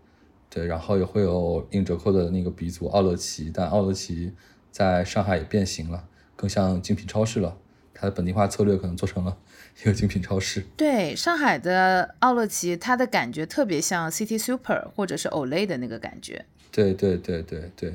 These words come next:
Speaker 1: 就它的定位，它中国的策略和在国外的定位完全不一样。
Speaker 2: 嗯。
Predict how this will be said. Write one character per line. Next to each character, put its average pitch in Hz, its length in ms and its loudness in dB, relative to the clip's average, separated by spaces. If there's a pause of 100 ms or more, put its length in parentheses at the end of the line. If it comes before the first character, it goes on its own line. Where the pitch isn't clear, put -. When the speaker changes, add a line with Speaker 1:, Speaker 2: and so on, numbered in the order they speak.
(100)
Speaker 1:
就 98 140 -6
它 110 140 0
的 107 120 4
定 104 280 2
位， 101 240 4
它 107 260 -2
中 117 180 4
国 110 140 8
的 101 100 4
策 98 220 -2
略 98 320 4 (500)
和 92 380 -2
在 98 240 4
国 95 160 -2
外 101 140 6
的 101 80 4
定 98 120 0
位 98 80 4
完 92 160 2
全 101 240 -2
不 92 120 -6
一 82 60 -4
样。 82 200 -6
Speaker 2:
嗯。 196 320 0